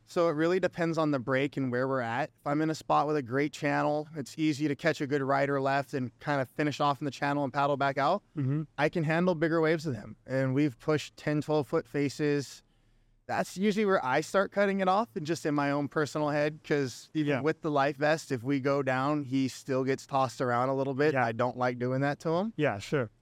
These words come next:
Speaker 1: But generally, that's my limit of just making sure I feel safe and that we're in a good spot.
Speaker 2: Mm-hmm.
Speaker 1: That's more so than the wave height actually itself that I'm looking at.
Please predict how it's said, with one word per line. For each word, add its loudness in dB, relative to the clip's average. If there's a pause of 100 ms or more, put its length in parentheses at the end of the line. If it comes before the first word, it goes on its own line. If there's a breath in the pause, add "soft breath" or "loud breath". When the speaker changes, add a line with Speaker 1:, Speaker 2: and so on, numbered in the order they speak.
(240)
Speaker 1:
But 2
generally, 2 (360)
that's 2
my 2
limit 2
of 2
just -10
making 0
sure 2
I 2
feel -2
safe 0
and 2
that 0
we're 0
in 2
a -2
good -2
spot. -2 (180)
Speaker 2:
Mm-hmm. 0
Speaker 1:
That's 0
more 0
so 0
than 0
the 0
wave 0
height -2
actually -2
itself -4
that -2
I'm -2
looking -4
at. -4